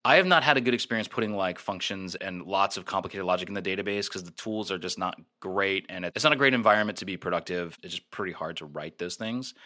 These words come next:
I think the second thing is, like, a mistake you can make is, like, "Oh, this requirement is so stable, I'm gonna put it in the database." And then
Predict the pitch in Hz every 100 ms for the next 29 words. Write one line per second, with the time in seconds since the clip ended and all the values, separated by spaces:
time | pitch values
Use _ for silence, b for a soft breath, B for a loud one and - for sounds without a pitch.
0 | - 113 120 113 - - - 151 151 147
1 | 135 127 117 110 104 95 - b - 120
2 | 160 170 156 123 117 113 107 - 123 117
3 | 120 113 - 110 107 95 - 123 117 -
4 | 113 104 104 98 95 - 107 104 104 95
5 | 85 80 - 101 98 98 90